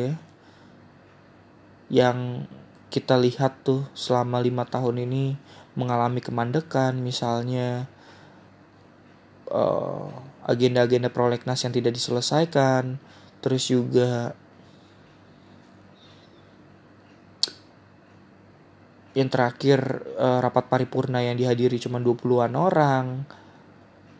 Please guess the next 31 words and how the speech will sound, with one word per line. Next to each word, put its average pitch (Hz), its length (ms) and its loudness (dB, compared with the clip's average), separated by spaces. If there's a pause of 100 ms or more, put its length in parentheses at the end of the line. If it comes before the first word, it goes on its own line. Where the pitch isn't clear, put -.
(340)
walaupun 123 400 4
yang 123 80 -2
tanda 120 240 -2
tangan 123 240 -4
dua 123 160 2
ratus 117 320 -4
orang, 143 320 0
gua 127 160 4
nggak 120 160 -4
ngerti 135 240 -4
itu 127 160 -4
yang 123 80 -4
tanda 120 160 -4
tangan 120 240 -4
siapa 135 560 0
gitu 123 240 -4
kan. 156 240 -4 (400)
Walaupun 160 480 4
memang, 190 560 0 (960)
em, 131 640 0 (2000)
saat - 320 2
ini 131 320 0
masa 131 320 -2
kampanye 120 640 0
gitu, 143 240 0
tapi 156 240 0
itu 226 80 0
nggak 170 180 0
bisa 127 220 -6
jadi 123 160 -4
justifikasi 127 760 -2